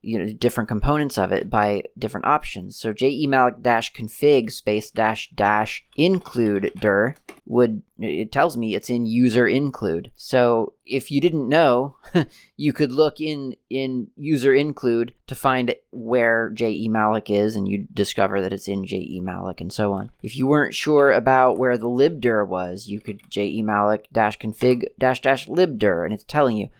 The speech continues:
"Oh, it's in slash U S R slash lib sixty-four." So that's kind of a useful thing to know, I guess. Um, so that's how I knew that J E malloc slash J E malloc dot h was the thing that I needed to include in order to use this, uh, these functions.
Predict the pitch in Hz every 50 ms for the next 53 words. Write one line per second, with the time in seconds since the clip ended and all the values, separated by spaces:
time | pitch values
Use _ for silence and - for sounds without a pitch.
0 | _ _ _ _ - - 143 120 - - 113 113 107 - - 117 113 110 - -
1 | 113 110 110 104 - 110 104 101 101 - - 101 101 - - - - - - -
2 | - - - - - - - 143 - _ - - - 131 120 110 110 - _ -
3 | 139 143 151 151 - - - - 151 139 131 123 110 117 113 113 113 113 - -
4 | 117 110 - 110 107 101 104 101 104 104 98 95 - - 101 98 101 90 90 92
5 | 95 - - - - - 123 131 127 127 127 123 123 123 123 - _ _ _ -
6 | - 147 147 151 160 - - 165 151 139 135 139 131 131 131 127 120 113 120 92
7 | 110 127 127 123 104 117 123 117 117 110 107 107 107 - - - - 110 107 107
8 | 107 - - 101 92 80 104 107 104 98 95 98 - - 98 85 - - 170 170
9 | 156 - - - 127 110 - 123 117 - - 120 110 104 107 101 101 101 98 95
10 | 101 98 95 - - - 92 92 - - - 156 151 143 135 127 110 104 104 -
11 | - - - 101 107 98 95 95 92 92 - - _ - - 101 98 92 98 101
12 | 92 90 - - - - - - - - 98 101 85 85 101 92 - - - 92
13 | 90 92 - - 101 107 120 123 - -